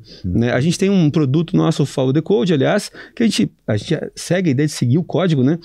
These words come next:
Speaker 2: pra saber o que que aconteceu de verdade.
Speaker 1: Em cima de análises, né, do, do, do repositório, a gente consegue descobrir muita coisa que tá acontecendo na engenharia, né?
Speaker 2: Por exemplo, por exemplo, pra você que tá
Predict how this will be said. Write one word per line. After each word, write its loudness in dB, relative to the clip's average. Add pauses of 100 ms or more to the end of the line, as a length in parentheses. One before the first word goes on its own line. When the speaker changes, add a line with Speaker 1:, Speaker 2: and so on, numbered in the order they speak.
(300)
Speaker 2:
pra 0
saber 0
o -2
que 0
que 4
aconteceu 0
de 4
verdade. 0 (460)
Speaker 1:
Em 0
cima 0
de -2
análises, -2
né, 0
do, -2
do, -4
do -2
repositório, -4
a -2
gente -2
consegue -4
descobrir -4
muita 0
coisa -2
que -14
tá -6
acontecendo -4
na 0
engenharia, -2
né? -8 (420)
Speaker 2:
Por 0
exemplo, 0
por 0
exemplo, 0
pra 0
você 0
que -16
tá 0